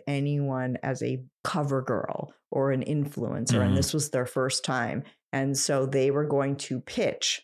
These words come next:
Speaker 1: the P R of Discover to the student loan department. "We'd like to get Jody to do this, and we're thinking she'll be a trailblazer." And I was, and it was great, and it was fun.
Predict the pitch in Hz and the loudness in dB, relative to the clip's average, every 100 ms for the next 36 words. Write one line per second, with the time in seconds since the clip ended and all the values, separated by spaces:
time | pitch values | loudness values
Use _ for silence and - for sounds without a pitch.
0 | - - - 135 123 90 127 - 175 165 | -8 -10 -4 0 0 0 0 2 2 2
1 | 147 135 - 107 104 127 160 - _ - | 0 -2 -2 -2 -2 -2 -2 -8 _ -2
2 | 208 196 - 135 131 120 113 120 - - | 0 0 0 -2 0 0 -2 -4 -4 -2
3 | 135 147 _ _ 143 143 170 175 202 170 | -4 -4 _ _ -2 2 0 0 -6 -6
4 | _ - 147 - - 143 120 123 147 - | _ -2 -2 -2 0 0 2 0 -2 -4
5 | 165 120 135 - 196 202 - _ _ _ | -4 -4 -2 0 0 -2 -6 _ _ _
6 | - 151 147 151 151 151 147 143 165 175 | -4 -2 0 0 0 0 -2 -2 0 0
7 | 175 - - - - 151 180 220 220 277 | -2 -4 -8 -8 -2 0 2 0 2 2
8 | 311 139 117 - - - - 185 202 240 | 2 2 0 -2 -4 -2 0 2 4 4
9 | 330 359 165 143 143 143 160 160 - 185 | 4 4 2 2 2 2 2 0 2 2
10 | 403 175 - 147 147 - 170 - - 135 | 4 4 0 0 2 2 2 0 -2 0
11 | 226 202 127 117 | 2 2 2 0